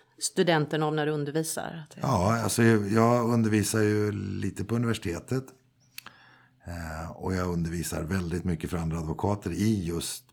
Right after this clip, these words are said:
Speaker 2: praktisk, eh, teknik i domstol, förhörsteknik, eh,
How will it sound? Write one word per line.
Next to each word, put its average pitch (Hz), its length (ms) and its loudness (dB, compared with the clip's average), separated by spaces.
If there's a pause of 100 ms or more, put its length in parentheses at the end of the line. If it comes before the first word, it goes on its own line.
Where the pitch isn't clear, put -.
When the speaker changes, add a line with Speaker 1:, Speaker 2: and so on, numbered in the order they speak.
Speaker 2:
praktisk, - 840 -8
eh, 80 240 -8 (1900)
teknik 82 380 -2
i 98 40 -6
domstol, 90 580 -6
förhörsteknik, 90 1000 -8
eh, 85 80 -10